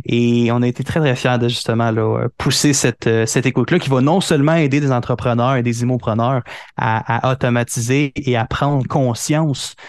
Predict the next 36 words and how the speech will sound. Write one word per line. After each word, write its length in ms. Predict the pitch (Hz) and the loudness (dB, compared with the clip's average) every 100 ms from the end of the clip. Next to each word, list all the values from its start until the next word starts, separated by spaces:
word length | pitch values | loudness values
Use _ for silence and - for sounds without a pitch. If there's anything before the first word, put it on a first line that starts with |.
| - - | -20 -8
que 100 | - | -2
lorsqu'on 520 | 117 139 139 - 131 | 0 2 0 -2 -2
met 140 | 117 139 | 0 0
des 180 | 135 120 | 0 0
automations, 560 | 120 117 113 - 139 | 0 0 0 0 -2
ça 160 | 139 120 | -2 -2
nous 140 | 110 | -4
permet 420 | - 123 113 123 | -2 -2 0 0
d'avoir 360 | 127 107 120 - | 0 0 -2 -4
plus 260 | - 117 113 | -2 0 0
de 100 | 104 | -2
temps, 240 | 131 123 - - | -2 -2 -4 -6
ça 140 | - | -2
nous 100 | 113 | 0
permet 300 | - 113 123 | 0 2 2
d'avoir 260 | 110 117 120 170 - | 2 0 0 -2 -4
<laughs> 220 | - - | -10 -2
une 80 | 117 | 0
vie 160 | 110 123 | 0 0
plus 200 | 139 - | 0 0
positive, 520 | 139 123 113 - 294 | 0 0 0 0 0
on 40 | |
s'entend 260 | 196 123 151 | 0 0 0
d'être 160 | 117 - | 0 -2
plus 180 | 127 | -2
heureux. 240 | 120 110 226 _ _ _ - - _ _ 120 | 0 0 -4 _ _ _ -20 -20 _ _ -2
Mais 80 | |
la 120 | 120 117 | 0 2
beauté 320 | 131 151 185 | 2 2 2
de 120 | 143 | 2
ça, 180 | - 180 | 0 0
en 60 | 165 | 0
plus, 240 | 165 143 | 0 0
Guillaume, 280 | 120 139 170 | 0 0 0
c'est 140 | 113 | -2
que 280 | 110 117 143 | 0 0 0